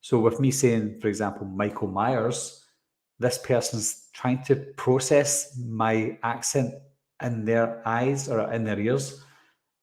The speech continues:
and all they can hear is Michael Myers. And when I say Michael Myers, he'll hear that and then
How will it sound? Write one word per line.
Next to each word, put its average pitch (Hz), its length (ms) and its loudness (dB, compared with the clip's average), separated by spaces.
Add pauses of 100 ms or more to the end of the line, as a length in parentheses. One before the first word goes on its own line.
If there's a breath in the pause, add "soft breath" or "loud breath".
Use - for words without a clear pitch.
(100)
and 123 160 -8
all 123 180 -2
they 123 100 0
can 117 160 -6
hear 113 180 2
is - 240 -2 (180)
Michael 117 480 2
Myers. 123 760 0 (800)
And 113 240 0
when 120 100 6
I 143 100 8
say 143 220 6
Michael 120 460 2
Myers, 127 920 0
he'll 135 380 2
hear 120 300 6
that 110 320 6
and 107 160 -2
then 104 140 -4